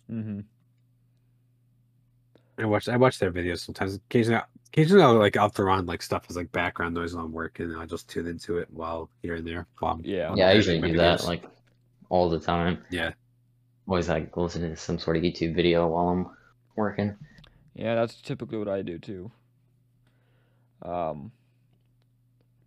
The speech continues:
Speaker 1: so besides Ark, what other games have you been playing?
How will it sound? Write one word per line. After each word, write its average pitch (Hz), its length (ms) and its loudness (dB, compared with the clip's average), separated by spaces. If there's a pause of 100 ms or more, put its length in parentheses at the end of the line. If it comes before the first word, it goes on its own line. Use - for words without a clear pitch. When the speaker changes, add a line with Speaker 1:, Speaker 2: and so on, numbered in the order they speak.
(200)
Speaker 1:
so 143 320 4
besides 131 340 2
Ark, 117 400 0
what 117 120 -4
other 123 240 0
games 110 240 -4
have 113 80 -8
you 101 60 -8
been 101 160 -10
playing? 95 320 -10